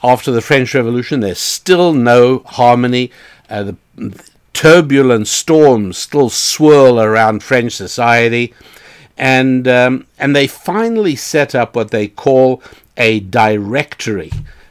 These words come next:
uh, a five-person, um, uh, group of people to run France, because it's, it's becoming, it's chaotic, it's, uh, it's, it's anarchic.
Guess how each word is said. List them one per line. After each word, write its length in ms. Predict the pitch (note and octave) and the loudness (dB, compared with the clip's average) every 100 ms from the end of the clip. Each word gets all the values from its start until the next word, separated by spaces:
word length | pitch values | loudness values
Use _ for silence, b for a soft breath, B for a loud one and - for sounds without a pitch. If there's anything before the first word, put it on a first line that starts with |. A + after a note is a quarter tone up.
| b A2 | b -4
uh, 160 | A2 | -4
a 120 | - - | -4 -8
five-person, 1500 | - D3 C#3 D#3+ E3 - - - C3 C3 - B2+ B2+ B2+ B2 b b b _ | -2 2 4 4 0 -6 -6 2 4 2 -2 -4 -2 -4 -8 b b b _
um, 960 | G#2 G2 F#2+ G2 F#2+ F#2+ F#2 F#2+ F2+ F2 _ _ | -6 -4 -4 -4 -6 -8 -10 -10 -12 -16 _ _
uh, 340 | A2 G2+ F2+ F#2 | -16 -14 -14 -14
group 460 | F2+ A2 D#3+ D#3 C3 | -10 -2 0 0 -2
of 120 | G#2 | -2
people 380 | C#3 B2+ A2+ G2 | -2 0 -2 -4
to 180 | - G#2 | -4 -2
run 320 | A2 A#2+ A#2+ | 2 2 0
France, 500 | - C3+ F2 - - | -2 -2 -2 -6 -16
because 460 | A2+ G#2+ C#3 B2 - B B B B _ | -16 -4 -4 -4 -10 B B B B _
it's, 540 | - - D3+ - - | -20 -8 -8 -8 -12
it's 240 | - C3+ | -10 -10
becoming, 600 | - C#3+ - E3+ E3 D#3 | -10 -14 -6 -4 -2 -2
it's 140 | B2 - | -4 -8
chaotic, 840 | - B2 A#2+ B2+ - B2+ - - - | -2 2 4 2 0 -4 -6 -16 -10
it's, 480 | G2 F2 - - | -10 -10 -16 -14
uh, 400 | F#2+ E2+ E2+ F2+ - | -12 -12 -14 -16 -16
it's, 320 | E2+ - - | -16 -16 -18
it's 260 | - G2+ - - | -16 -16 -14 -6
anarchic. 800 | B2 C3+ B2+ - C#3+ C3 - | -2 0 -2 -2 -4 -4 -6